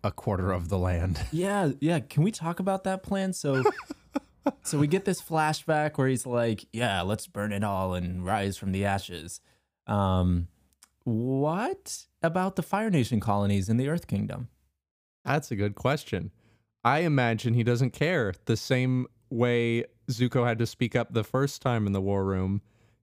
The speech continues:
Speaker 3: he's okay with sacrificing a few soldiers or Fire Nation folks.
Speaker 2: What about his, his sol-,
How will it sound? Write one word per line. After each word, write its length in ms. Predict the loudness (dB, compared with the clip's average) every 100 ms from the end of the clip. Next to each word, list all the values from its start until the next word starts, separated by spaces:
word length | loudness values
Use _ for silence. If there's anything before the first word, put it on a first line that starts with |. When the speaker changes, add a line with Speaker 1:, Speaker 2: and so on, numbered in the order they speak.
| _
Speaker 3:
he's 200 | 0 2
okay 320 | 2 2 2
with 140 | 2 0
sacrificing 960 | 0 0 0 0 2 2 0 0 0 -4 _ _
a 100 | -2
few 520 | 0 0 2 2 0 -4
soldiers 800 | -4 0 0 0 0 2 0 -2
or 340 | -2 0 -2 -6
Fire 280 | -2 0 2
Nation 320 | 0 -2 -4
folks. 540 | -4 -4 -6 -12 -20 -6
Speaker 2:
What 100 | -6
about 200 | -2 -2
his, 260 | 2 0 -2 _ _
his 260 | 0 0 0
sol-, 260 | -2 -2